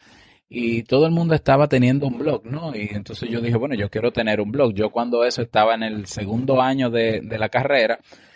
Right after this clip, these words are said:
y yo decía, "Bueno, ¿qué hago? ¿Qué hago en, en un blog?".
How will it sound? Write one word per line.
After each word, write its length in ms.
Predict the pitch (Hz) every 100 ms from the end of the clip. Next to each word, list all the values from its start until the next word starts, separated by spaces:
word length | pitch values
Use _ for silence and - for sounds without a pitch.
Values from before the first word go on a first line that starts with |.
| _ _
y 280 | - 117 113
yo 100 | 117
decía, 240 | 127 139
"Bueno, 260 | 131 160 135
¿qué 220 | 131 131
hago? 400 | 131 123 104 98 _ _ _ _
¿Qué 140 | - 131
hago 380 | 139 143 180 -
en, 380 | 117 113 107 -
en 180 | 104
un 140 | 101 104
blog?". 260 | 190 165